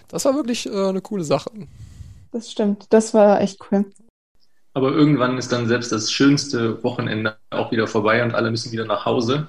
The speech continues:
Speaker 3: Und das passiert dann halt genauso wie auf der Hinfahrt auf unterschiedlichsten Wegen, also mit dem Zug oder mit dem Auto. Und auch da gab's dann schon so die ein oder andere abenteuerliche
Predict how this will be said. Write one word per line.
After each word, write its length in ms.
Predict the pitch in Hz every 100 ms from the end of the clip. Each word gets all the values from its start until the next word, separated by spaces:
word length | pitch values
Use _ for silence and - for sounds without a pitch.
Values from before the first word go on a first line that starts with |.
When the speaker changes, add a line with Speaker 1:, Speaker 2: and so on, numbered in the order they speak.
| - - - - - -
Speaker 3:
Und 140 | 113
das 140 | 113
passiert 260 | - 107 127
dann 80 | 120
halt 160 | 113
genauso 360 | - 113 123 113
wie 100 | 113
auf 120 | 110
der 100 | -
Hinfahrt 560 | 135 147 131 127 - -
auf 160 | 107
unterschiedlichsten 720 | - 139 120 123 117 113 - 110
Wegen, 300 | 131 120 113
also 200 | 104 107
mit 160 | 101
dem 120 | 95
Zug 360 | 117 160 151 151
oder 380 | 107 107 104 -
mit 160 | 110 -
dem 180 | 101 -
Auto. 560 | 131 139 127 123 - - - - - - -
Und 260 | 107 107 - -
auch 180 | 113
da 200 | - 123
gab's 240 | 120 120 120
dann 100 | 117
schon 220 | 127 120
so 80 | 110
die 200 | 110 110
ein 220 | 117 123
oder 240 | 120 113
andere 360 | 120 120 110 110
abenteuerliche 1040 | 113 117 113 123 117 110 110 117 110 107